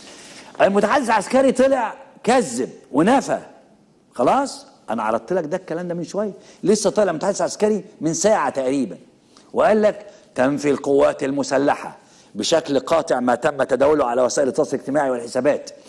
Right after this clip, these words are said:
وما يتم ترويجه من مساعدة إسرائيلية في عملياتها العسكرية جملة وتفصيلًا، ويستهيب بالجميع تحري الدقة فيما يتم تداوله من معلومات،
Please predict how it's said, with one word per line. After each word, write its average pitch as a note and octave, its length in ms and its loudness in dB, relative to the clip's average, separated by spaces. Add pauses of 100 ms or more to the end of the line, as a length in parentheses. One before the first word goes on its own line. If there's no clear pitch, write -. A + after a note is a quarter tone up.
(300)
وما C#3+ 280 2
يتم C#3+ 260 -2
ترويجه C#3+ 400 0
من C3+ 140 0
مساعدة C3+ 440 -2
إسرائيلية C#3 600 0 (360)
في C#3+ 100 0
عملياتها C#3 420 2
العسكرية C#3+ 520 0
جملة E3+ 800 2
وتفصيلًا، D3 680 0 (840)
ويستهيب E3 720 0
بالجميع D#3+ 560 0
تحري D#3+ 420 -2
الدقة B2 600 -2 (540)
فيما D#3 360 2
يتم E3+ 300 -2
تداوله D#3+ 480 2
من E3+ 200 -4
معلومات، E3 800 0